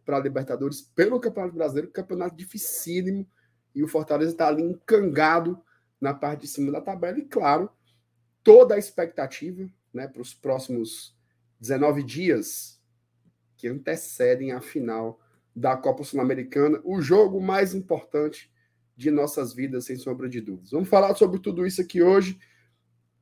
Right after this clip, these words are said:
A audiência já tá boa, tá? A audiência já tá boa.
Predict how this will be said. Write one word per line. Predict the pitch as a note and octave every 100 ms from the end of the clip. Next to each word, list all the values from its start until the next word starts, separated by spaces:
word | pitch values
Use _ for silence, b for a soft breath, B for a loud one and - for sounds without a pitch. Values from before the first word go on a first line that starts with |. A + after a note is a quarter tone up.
| -
A | C#3
audiência | C#3+ E3 E3
já | D#3+
tá | D#3 B2+
boa, | A2+ C3 D3+ D#3 _ _ _ _ _ -
tá? | A2+
A | A#2
audiência | A2+ A2 A#2+
já |
tá | -
boa. | A2+ A2 A#2+ B2